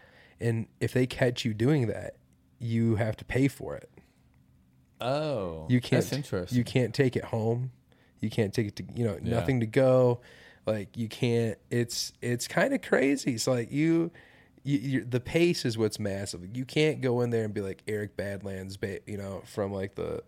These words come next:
Speaker 1: the food eating thing. Like, you can't be, you can't be
Speaker 2: Yeah.
Speaker 1: him.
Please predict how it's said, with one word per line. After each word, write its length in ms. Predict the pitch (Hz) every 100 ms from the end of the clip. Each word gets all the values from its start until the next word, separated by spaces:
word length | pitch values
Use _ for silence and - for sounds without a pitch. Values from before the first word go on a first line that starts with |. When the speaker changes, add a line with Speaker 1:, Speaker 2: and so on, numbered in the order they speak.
| -
Speaker 1:
the 140 | 98
food 320 | - 113 110
eating 260 | 95 90 85
thing. 260 | - 78 65
Like, 160 | - 110
you 80 |
can't 240 | - 117 104
be, 240 | 104 95
you 140 | - 104
can't 180 | 127 107
be 80 |
Speaker 2:
Yeah. 80 | 95
Speaker 1:
him. 300 | 110 98 90